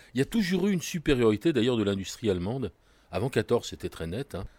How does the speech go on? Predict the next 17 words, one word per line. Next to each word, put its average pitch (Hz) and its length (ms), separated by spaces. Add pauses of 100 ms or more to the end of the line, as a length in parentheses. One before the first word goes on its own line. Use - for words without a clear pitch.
(320)
Et 113 80
ça 98 160
va 92 80
reprendre, 98 500
euh, 87 300
dans 87 160
l'entre-deux-guerres, 90 640 (340)
une 107 120
supériorité 110 720
de 120 100
l'industrie 107 460
allemande 107 400
dans 71 120
tous - 160
les 104 80
domaines, 73 300
hein, 80 100